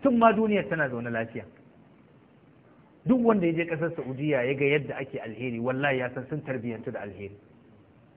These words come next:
Wai mutum yana, yana, yana, yana roƙonka, "Dan Allah zo ka ci abinci na, dan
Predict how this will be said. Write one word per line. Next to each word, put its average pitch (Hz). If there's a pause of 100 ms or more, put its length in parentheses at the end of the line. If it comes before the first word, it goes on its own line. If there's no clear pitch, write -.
(240)
Wai 190
mutum 190
yana, 175
yana, 165
yana, 156
yana 165
roƙonka, 147
"Dan 160
Allah 180
zo 165
ka 165
ci 151
abinci 165
na, 170 (320)
dan 185